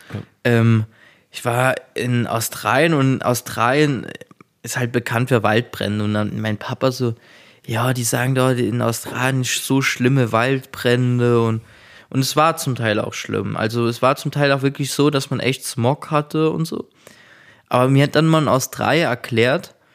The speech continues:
Speaker 2: dass diese Buschbrände, die in Australien stattfinden, komplett normal sind.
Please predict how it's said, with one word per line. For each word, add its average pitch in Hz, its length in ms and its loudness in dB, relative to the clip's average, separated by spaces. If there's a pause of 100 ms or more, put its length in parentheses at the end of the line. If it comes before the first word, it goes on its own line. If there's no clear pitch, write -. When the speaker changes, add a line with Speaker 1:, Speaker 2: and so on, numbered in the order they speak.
(480)
Speaker 2:
dass 127 180 0
diese 123 280 -2
Buschbrände, 110 960 0
die 113 100 -6
in 98 120 -4
Australien 131 520 0
stattfinden, 101 960 -6 (800)
komplett 151 960 0
normal 123 560 2
sind. - 520 -8